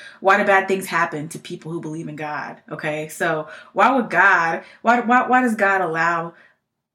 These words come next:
lies to plant in our heads? And is God the one planting these lies? And the answer is in scripture. God doesn't plant lies. Satan plants lies.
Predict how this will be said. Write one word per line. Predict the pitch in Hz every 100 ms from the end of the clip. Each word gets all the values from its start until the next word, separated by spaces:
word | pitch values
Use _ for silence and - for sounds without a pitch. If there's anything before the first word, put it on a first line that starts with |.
| _
lies | 185 175 175 170 170
to | 165
plant | - 175 151
in |
our | 156 165
heads? | 165 165 151 156
And | 156
is | 156
God | 175 165 165
the | 160
one | 160 165
planting | 165 175 165 - 165
these | 160 156
lies? | 160 160 160 170 196 226 -
And | 160 160 165
the | 214 220
answer | - 359
is | 359
in | 349
scripture. | - 381 370 214 165 - _ _ - -
God | 190 214 233 214
doesn't | 196 208 208 -
plant | - 165 -
lies. | - - - - - - _ - _
Satan | - - 175 - 131 - -
plants | - - -
lies. | - - - - - -